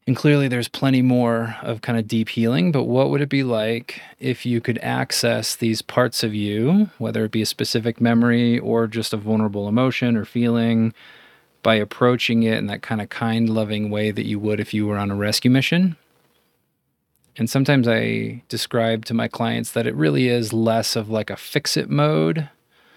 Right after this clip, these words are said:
and more of, like, a rescue operation, because I genuinely believe that these parts are being held down by the, the beliefs and the burdens,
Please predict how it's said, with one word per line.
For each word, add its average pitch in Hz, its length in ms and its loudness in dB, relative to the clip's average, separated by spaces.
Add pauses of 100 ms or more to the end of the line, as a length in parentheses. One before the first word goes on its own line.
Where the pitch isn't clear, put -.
(220)
and 120 200 4
more 120 300 4
of, 113 140 -2
like, 110 180 -4
a 107 40 -6
rescue 107 420 -6
operation, 107 580 -8
because 110 500 -8 (1120)
I 131 280 2
genuinely 113 520 2
believe 110 640 -2
that - 240 -2
these 113 200 2
parts 113 400 0
are 110 80 0
being 107 220 0
held 107 300 -2
down 110 320 0
by 104 200 -2
the, 104 320 -2
the 104 140 -6
beliefs 113 500 2
and 104 120 -4
the 101 40 -8
burdens, 113 680 0